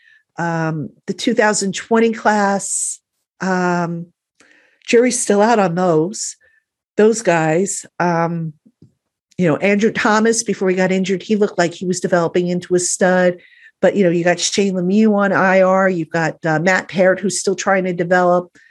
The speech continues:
So still a lot of questions that are unanswered. And I think that's probably been the biggest problem with the Giants,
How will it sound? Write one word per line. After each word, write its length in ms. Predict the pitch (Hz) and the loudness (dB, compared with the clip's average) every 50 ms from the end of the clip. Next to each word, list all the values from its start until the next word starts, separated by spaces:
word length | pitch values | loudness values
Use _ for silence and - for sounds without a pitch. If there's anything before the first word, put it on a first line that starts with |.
| _ _ _ _ _ _ _ - | _ _ _ _ _ _ _ -10
So 640 | - - - 208 190 185 175 170 165 156 - - _ - | -8 -6 -4 -2 -2 0 0 0 0 -2 -6 -12 _ -10
still 380 | 202 - - - - 302 330 339 | -8 -8 -4 0 2 2 2 2
a 20 | |
lot 200 | 311 285 262 262 | 2 4 4 2
of 120 | 240 220 226 | 2 -2 -6
questions 640 | - - 247 233 - - - 190 180 170 170 - | -6 -4 -4 -2 -2 -4 -4 -4 -6 -6 -6 -4
that 120 | - 185 180 | -2 -2 0
are 200 | 165 - - - | -2 -2 -2 -2
unanswered. 720 | 190 180 185 185 180 180 175 - - 170 - - - _ _ _ _ - - - _ _ _ _ - | -2 -2 -2 -2 -4 -4 -6 -8 -8 -8 -10 -10 -12 _ _ _ _ -20 -20 -20 _ _ _ _ -2
And 100 | 175 185 | 0 0
I 80 | 180 190 | 2 2
think 220 | - 240 226 214 | 0 0 0 2
that's 380 | 240 226 240 233 - - - _ - | 0 0 0 -2 -4 -8 -8 _ -18
probably 600 | - - 220 202 196 220 214 214 208 220 220 196 | -8 -2 0 2 2 2 0 0 0 0 -2 0
been 200 | 185 190 190 185 | 0 0 0 0
the 80 | 175 175 | -2 0
biggest 380 | 180 175 175 - - - - | 0 -2 -2 -2 -8 -8 -10
problem 320 | - - 196 190 190 175 170 | -6 -4 -4 -4 -4 -4 -8
with 100 | 170 165 | -6 -6
the 80 | 160 | -8
Giants, 600 | 151 - 170 165 165 170 165 160 165 - - - | -8 -6 -6 -4 -4 -4 -4 -4 -6 -8 -10 -14